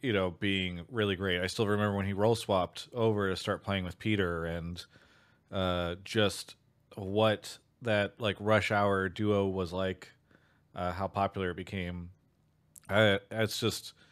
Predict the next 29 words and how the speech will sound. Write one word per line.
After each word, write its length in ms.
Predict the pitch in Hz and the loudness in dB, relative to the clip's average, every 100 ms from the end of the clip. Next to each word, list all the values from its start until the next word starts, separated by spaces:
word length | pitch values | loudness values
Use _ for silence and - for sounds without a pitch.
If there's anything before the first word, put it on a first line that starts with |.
| _ _ - | _ _ 0
he 100 | 117 | 4
had 100 | 117 | 4
a 140 | 104 | 4
remarkable 600 | 107 104 107 104 101 95 | 0 4 4 2 0 -2
career, 540 | - 95 95 92 90 92 | -2 -2 0 0 -2 -4
and 580 | 101 95 92 90 90 - - _ _ | -4 -2 -2 -4 -8 -14 -20 _ _
it 80 | 98 | 0
was 140 | 104 | 2
definitely 300 | 92 120 113 | 6 4 4
quieter 560 | 110 - 110 107 104 98 | 0 4 4 6 4 2
in 100 | 95 | 0
recent 340 | 98 104 98 | -2 -4 -6
years, 280 | 92 90 82 | -8 -8 -8
but 420 | - 95 87 82 - _ _ _ | -4 -2 -2 -4 -12 _ _ _
still 420 | - - 113 104 104 | -12 2 4 6 4
a 120 | 104 98 | 0 0
really 200 | 104 95 | 0 0
great 220 | 95 87 | -2 -2
player. 220 | 101 90 | 0 2
I 60 | 90 | 2
wish 220 | 95 - | -2 -2
that 320 | 92 87 - | -2 -2 -6
we'd 140 | 107 | -4
had 160 | 95 92 | -2 -2
more 140 | 92 | -2
time 360 | 90 98 92 95 | -4 -4 -4 -6
to, 340 | - 92 87 87 | -8 -6 -4 -2
uh, 220 | 85 82 - _ _ _ - | -4 -6 -12 _ _ _ -14
to 460 | - 98 87 87 | -8 -4 -2 -4